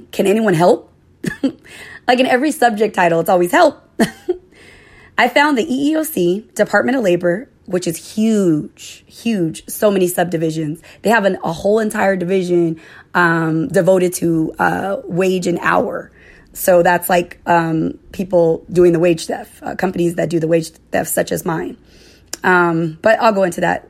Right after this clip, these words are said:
uh, more later. Uh, and I just learned that Fair Housing and Employment Agency is now a civil rights department. Then good old osha and the I R S. Can't forget them.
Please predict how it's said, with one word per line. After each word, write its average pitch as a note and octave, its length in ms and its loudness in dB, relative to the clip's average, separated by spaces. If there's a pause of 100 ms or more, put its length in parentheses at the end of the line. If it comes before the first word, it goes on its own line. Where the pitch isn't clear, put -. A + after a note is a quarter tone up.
(160)
uh, E3+ 400 2
more E3+ 400 0
later. D#3+ 420 -2 (640)
Uh, F#3 560 4
and G#3+ 140 4
I G#3 80 6
just A3 260 0
learned G3+ 220 2
that F3 160 0
Fair G3+ 180 2
Housing G3 440 0
and F3+ 80 0
Employment G3+ 440 -2
Agency D4 600 -2 (340)
is G3 100 0
now G#3+ 140 4
a F3+ 60 2
civil G#3+ 280 0
rights G#3 220 2
department. - 500 -6 (640)
Then E3+ 200 2
good F3+ 160 2
old G#3+ 280 6
osha F3+ 360 -2 (1400)
and G3+ 680 4
the G#3+ 60 2
I A3 200 4
R G#3+ 100 6
S. - 280 -4 (220)
Can't F3 180 -2
forget A3 260 -2
them. G#3+ 340 0